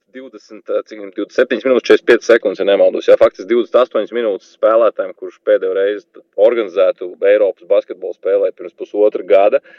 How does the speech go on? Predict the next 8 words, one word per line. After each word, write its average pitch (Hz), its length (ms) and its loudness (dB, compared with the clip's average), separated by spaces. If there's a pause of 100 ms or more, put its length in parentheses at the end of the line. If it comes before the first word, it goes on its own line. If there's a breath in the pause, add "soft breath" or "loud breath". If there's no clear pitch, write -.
(520 soft breath)
ir 135 220 -10
mazliet 147 420 2
riskanti, 190 640 -2
bet, - 220 -2
nu, 190 100 -12
redzam, 175 400 -4
jā, 110 220 -6
ka - 80 -20